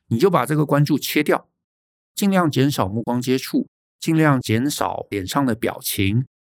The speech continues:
完全不要去找他们问问题，让他们没有任何地方能够切入跟你更接近。时间一久，你没兴趣的男生，他慢慢会发现，不知道怎么样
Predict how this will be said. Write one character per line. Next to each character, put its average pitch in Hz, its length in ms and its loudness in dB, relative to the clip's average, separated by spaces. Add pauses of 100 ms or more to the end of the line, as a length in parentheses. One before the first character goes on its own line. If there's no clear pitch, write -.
(120)
完 135 140 2
全 170 220 0
不 170 60 0
要 170 100 2
去 165 140 -4
找 110 180 -4
他 117 100 0
们 135 140 4
问 139 160 2
问 139 160 2
题， 113 400 -4 (220)
让 139 180 2
他 131 160 0
们 139 320 4
没 117 260 0
有 151 140 6
任 143 160 4
何 113 160 -2
地 127 160 -2
方 113 260 0
能 101 140 0
够 110 100 0
切 110 280 -2
入 113 180 6
跟 107 240 -2
你 98 160 -10
更 107 180 -2
接 101 200 -4
近。 123 260 -2 (380)
时 - 180 -8
间 156 200 2
一 185 60 -6
久， - 300 -8 (300)
你 107 120 -4
没 107 180 -2
兴 156 200 -2
趣 135 200 0
的 107 120 0
男 95 260 -2
生， 123 340 0 (240)
他 143 100 -2
慢 160 160 6
慢 151 200 4
会 147 80 0
发 135 240 -2
现， 131 240 0 (180)
不 165 80 2
知 170 140 -2
道 190 140 2
怎 - 140 -8
么 92 120 -2
样 117 260 2